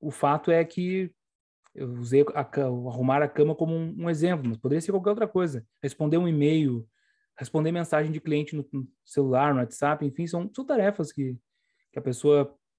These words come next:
é, pode considerar importante, que são importantes, mas que talvez não sejam a única coisa e que talvez em alguns momentos específicos vão estar afastando você da sua única coisa.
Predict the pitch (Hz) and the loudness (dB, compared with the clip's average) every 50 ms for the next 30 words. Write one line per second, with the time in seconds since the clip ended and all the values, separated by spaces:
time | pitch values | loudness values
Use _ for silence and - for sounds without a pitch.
0 | _ _ _ _ _ - - 123 123 123 123 123 117 - - 139 147 151 151 - | _ _ _ _ _ -14 -10 -8 -8 -6 -8 -8 -10 -4 0 2 2 2 2 0
1 | - 170 160 - 151 143 139 143 143 151 147 - - 147 180 - - - - - | -4 -2 0 2 2 2 2 2 2 0 0 4 2 2 2 0 -10 -18 -18 -16
2 | - - - 170 196 202 190 165 147 143 - 143 175 190 - _ _ _ _ _ | -8 -2 0 2 2 2 2 2 0 0 0 -4 -4 -6 -10 _ _ _ _ _
3 | _ _ _ _ - 143 139 143 - - - - 185 165 151 147 151 147 160 160 | _ _ _ _ -4 -2 -2 -2 -4 -8 -4 0 0 2 2 2 2 0 0 -2
4 | 156 - - 160 151 147 156 151 147 151 156 160 - 170 156 - - 151 156 165 | -2 -2 0 0 0 2 2 2 2 2 0 0 0 -2 -2 0 0 0 0 0
5 | 170 - - 165 - 170 - 196 175 165 147 135 143 151 165 160 170 170 160 151 | 0 -2 -6 -6 -10 -4 0 2 2 2 2 2 2 2 2 0 -2 0 0 0
6 | 147 143 160 196 220 233 220 233 208 185 156 147 147 160 - - 151 - - 170 | 0 0 -2 0 0 0 0 0 0 0 0 0 -2 -4 -6 -8 -10 -6 -4 -4
7 | 156 - - 160 156 - _ _ - _ _ _ _ _ _ _ _ - - 143 | -4 -2 -2 -2 -2 -4 _ _ -20 _ _ _ _ _ _ _ _ -6 0 0
8 | 151 160 151 - - 151 151 156 151 - 165 151 147 - - - 180 190 190 180 | 0 0 0 0 0 2 2 2 0 0 -2 -4 -4 -4 -4 -2 -2 0 0 -2
9 | 175 170 160 - - 156 147 156 151 - - 156 147 147 156 147 165 147 - 127 | -2 -4 -4 -2 -2 -2 0 0 -2 0 2 4 4 4 2 0 -6 -6 -6 -6
10 | 110 110 - | -8 -8 -12